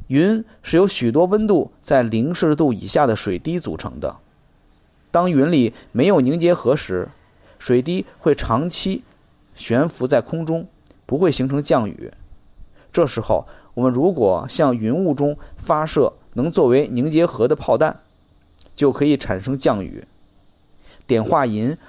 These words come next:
是最常用的一种炮弹。研究者发现，碘化银的分子结构是六角形的，它与冰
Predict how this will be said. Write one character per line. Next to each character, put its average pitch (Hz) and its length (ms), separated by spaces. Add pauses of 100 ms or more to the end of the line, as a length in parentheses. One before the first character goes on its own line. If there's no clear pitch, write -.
(100)
是 - 120
最 151 160
常 101 320
用 151 160
的 107 220
一 117 100
种 90 140
炮 - 240
弹。 - 180 (1200)
研 165 120
究 233 140
者 127 160
发 151 180
现， 143 240 (320)
碘 110 220
化 196 200
银 139 140
的 180 80
分 190 260
子 135 140
结 101 220
构 135 200
是 151 180
六 185 200
角 - 180
形 90 280
的， 101 120 (720)
它 170 160
与 135 140
冰 202 340